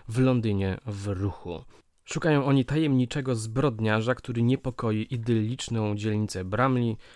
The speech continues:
przedmieścia połączonego z Londynem komunikacją autobusową. Zwłaszcza daje się on we znaki kobietom. Cały szereg legend krąży na ten temat.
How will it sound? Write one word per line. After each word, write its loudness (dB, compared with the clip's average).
przedmieścia 0
połączonego -2
z -6
Londynem 2
komunikacją -2
autobusową. -4
Zwłaszcza 0
daje 2
się -6
on -4
we -2
znaki -6
kobietom. -10
Cały 4
szereg 0
legend -2
krąży -2
na -2
ten -6
temat. -14